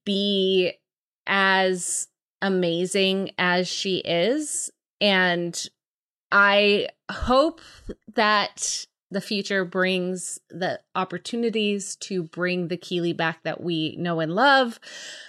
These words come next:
Um, as, you know, that moment where she's talking to Rebecca about, you know, losing the funding and stuff. <laughs> And Rebecca's like, "Oh, I basically have that in cash in my purse." And it's just, like,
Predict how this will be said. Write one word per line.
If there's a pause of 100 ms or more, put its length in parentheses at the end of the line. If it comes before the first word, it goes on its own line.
(220)
Um, (140)
as, (240)
you
know,
that
moment
where (1080)
she's
talking
to
Rebecca
about,
you
know, (600)
losing
the
funding
and
stuff.
<laughs>
And
Rebecca's
like,
"Oh,
I
basically
have
that
in
cash
in
my
purse."
And
it's
just,
like,